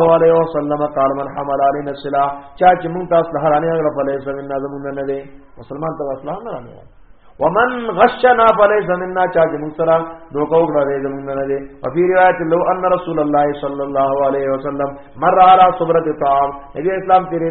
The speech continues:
د په یو ډیری د خوراک باندې، فادخل یده فیها، لاس یې پکې داخل کړ، فنالت اصابعه بللا، ورسېد لاس دا ګوتې د هغې بللا، یخوالي، لوندوالي ته، فقال:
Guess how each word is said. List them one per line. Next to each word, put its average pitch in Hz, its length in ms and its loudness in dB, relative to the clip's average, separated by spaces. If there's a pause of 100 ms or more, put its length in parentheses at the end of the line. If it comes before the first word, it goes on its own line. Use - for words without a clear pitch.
د 180 100 -6
په 160 100 -6
یو 165 160 0
ډیری 151 220 2
د 151 100 4
خوراک 139 320 2
باندې، 139 240 -2
فادخل 135 360 -2 (100)
یده 139 160 -2 (160)
فیها، 139 240 0 (300)
لاس 185 200 8
یې 180 120 0
پکې 156 220 -4
داخل 151 260 0
کړ، 165 160 0
فنالت 151 420 0 (140)
اصابعه 135 520 -4 (140)
بللا، 139 300 -2 (400)
ورسېد 220 420 2 (140)
لاس 180 160 8 (120)
دا 165 60 4 (100)
ګوتې 170 240 -2
د - 100 2
هغې 160 160 -2 (100)
بللا، 147 300 0 (460)
یخوالي، 170 420 4 (160)
لوندوالي 175 460 4
ته، 165 140 2
فقال: 170 280 0